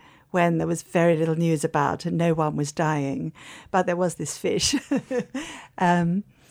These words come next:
which had been caught forty-eight times and put back.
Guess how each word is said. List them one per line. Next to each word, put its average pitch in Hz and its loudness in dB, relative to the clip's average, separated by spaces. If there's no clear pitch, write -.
which 196 -4
had 190 -4
been 180 2
caught 180 4
forty-eight 160 2
times 160 0
and 135 -8
put - -6
back. - -6